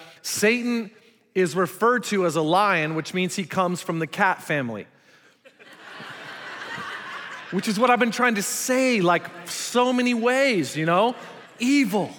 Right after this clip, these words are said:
It's actually not the main point of this passage, okay? The main point of this passage is that he's like a lion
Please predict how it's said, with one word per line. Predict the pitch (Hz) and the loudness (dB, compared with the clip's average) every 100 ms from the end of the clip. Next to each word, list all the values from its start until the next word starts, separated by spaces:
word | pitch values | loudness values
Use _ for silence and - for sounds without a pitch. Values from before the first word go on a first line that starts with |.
| - - _ _ _ - - | -20 -20 _ _ _ -12 -2
It's | 156 | 4
actually | 226 220 | 4 4
not | 208 214 214 | 4 4 4
the | |
main | 214 214 | 2 2
point | 196 196 | 2 2
of | 190 | 2
this | 175 | 0
passage, | - 175 151 139 135 | 2 2 2 -2 -4
okay? | 127 160 160 175 - - - - - - - - - | 0 2 2 0 -8 -18 -18 -20 -20 -20 -20 -20 -4
The | 170 | 2
main | 196 240 | 4 4
point | 233 233 | 4 2
of | 202 | 2
this | 175 | -2
passage | - 190 196 165 | 2 2 2 -2
is | 160 135 | -4 2
that | 160 160 | 2 2
he's | - 185 139 | -2 -2 0
like | 175 165 | 2 2
a | |
lion | 147 143 147 165 180 185 | 2 2 2 2 0 -4